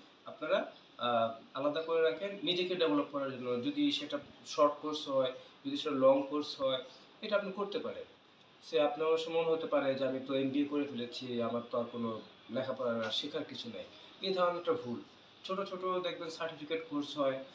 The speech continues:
বিভিন্ন ধরনের কোর্স হয়। তো আপনি অনলাইনেও বিভিন্ন কোর্স হয়, Coursera-তে বিভিন্ন রকমের কোর্স হয়। সেই কোর্সগুলো সব যে পেইড তা না, কিছু কিছু নন পেইডও আছে। অনেক সময় দেখা যায় যে কোনো কোনো, আহ, সাইটে গেলে দেখা যায় যে আপনার কোর্সগুলো,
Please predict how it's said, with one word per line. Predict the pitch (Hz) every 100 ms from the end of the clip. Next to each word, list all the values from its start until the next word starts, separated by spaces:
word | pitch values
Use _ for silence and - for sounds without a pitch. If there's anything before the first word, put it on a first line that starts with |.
| - -
বিভিন্ন | 151 175 175 170
ধরনের | 151 147 139 127
কোর্স | 127 120 127
হয়। | 120 117 - - - -
তো | 131
আপনি | 131 139 135
অনলাইনেও | 151 165 175 180
বিভিন্ন | 170 160 165 156
কোর্স | - 139 -
হয়, | 127 120 - - - -
Coursera-তে | 160 160 175 175 175
বিভিন্ন | 156 160 165
রকমের | 156 147 147 143
কোর্স | 139 135 -
হয়। | 127
সেই | 156 151 160
কোর্সগুলো | 160 147 160 156
সব | - 156 -
যে | 151 -
পেইড | 156 139 -
তা | 143 131
না, | 117
কিছু | - - 151
কিছু | 302 143
নন | 151 147 139
পেইডও | 123 123
আছে। | 110 - 104 - - - - - - - - - - - -
অনেক | 143
সময় | 294 302
দেখা | 139 -
যায় | 139 143 139
যে | 135
কোনো | 139 139
কোনো, | 147 143 143 - - -
আহ, | 131 135 131
সাইটে | - 127 123 135
গেলে | 135 123 123
দেখা | 123 127
যায় | 123 123
যে | 120
আপনার | 117 120 117
কোর্সগুলো, | 131 123 117 123 120